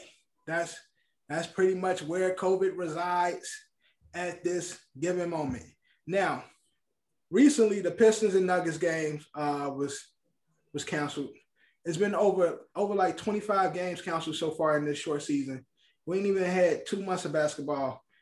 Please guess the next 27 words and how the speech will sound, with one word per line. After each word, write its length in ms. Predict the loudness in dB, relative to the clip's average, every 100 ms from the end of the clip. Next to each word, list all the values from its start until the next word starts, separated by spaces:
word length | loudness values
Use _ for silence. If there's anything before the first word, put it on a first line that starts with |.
| _ -4
and 100 | -2
multiple 340 | -2 -4 -6
games 360 | -2 0 -2 -4 -6
canceled 400 | -4 -4 -4 -6
and 140 | -4
postponed, 640 | -4 -4 -6 -8 -6 -8 -12 _ _ _ _ -10
uh, 300 | -6 -6 -6
which 460 | -4 -4 -4 -8 -12 _ _ _ _ -18
sucks 460 | -2 4 4 2 0
for 160 | 0
the 100 | 0
league 380 | 0 -2 -2 -6 -8
and 360 | -6 -6 -8 -12 _
sucks 360 | -6 2 2 2
for 120 | -2
the 80 | -2
fans. 680 | 0 2 4 2 -2 -8 -16 _ -20 _
But 180 | -2 0
one 160 | 2 2
of 160 | 2
the, 400 | 0 0 0 -2 -4
the, 420 | -4 -6 -10 -14 -10
the 140 | -4
legends, 420 | 2 4 4 0 -2
the 140 | 0
O 200 | 4 4
Gs 520 | 4 4 4 2 -6